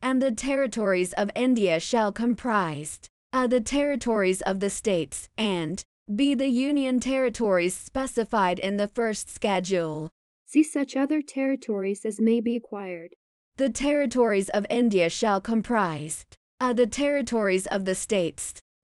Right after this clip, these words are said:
Speaker 1: be such other territories as may be acquired.
Speaker 2: Article six,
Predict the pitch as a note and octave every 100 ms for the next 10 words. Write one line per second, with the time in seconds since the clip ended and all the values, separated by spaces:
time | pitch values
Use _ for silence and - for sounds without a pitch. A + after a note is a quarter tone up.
0 | G#3 C4 C#4+ - C#4 A#3 - B3+ A#3+ A#3
1 | A#3 C4+ A#3+ A3+ G#3 F3 E3 F3 - G#3+
2 | G#3 A3 A3 G#3 G3 E3 - A3 G#3 F3+
3 | D#3+ E3 - _ _ _ C4+ D4 D4 D#4
4 | D4+ - G3+ G3+ -